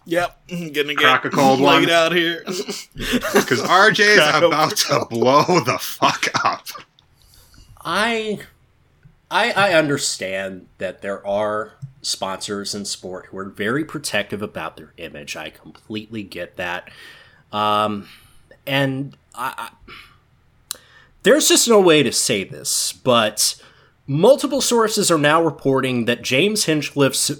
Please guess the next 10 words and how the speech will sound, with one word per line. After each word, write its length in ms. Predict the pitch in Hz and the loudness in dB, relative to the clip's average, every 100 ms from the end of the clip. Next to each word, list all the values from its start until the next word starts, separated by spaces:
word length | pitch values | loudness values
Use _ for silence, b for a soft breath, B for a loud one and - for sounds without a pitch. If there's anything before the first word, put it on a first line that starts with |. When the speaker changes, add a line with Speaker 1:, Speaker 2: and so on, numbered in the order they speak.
| _ | _
Speaker 3:
future 720 | - - 147 202 - 165 170 - | -20 -4 -2 -2 -2 0 0 0
at 220 | 110 - | -2 0
what 220 | 110 147 | -2 0
will 80 | 143 | -2
become 400 | 135 - 113 110 - | -2 -2 -2 -2 0
Arrow 380 | 165 220 226 214 | 2 4 4 4
S 300 | 175 214 - | 4 0 -2
P 260 | - 214 | -4 -4
McLaren 580 | 214 214 - 160 208 208 | -2 -4 0 0 2 0
Racing 440 | 135 123 - 123 | -2 -2 -2 -2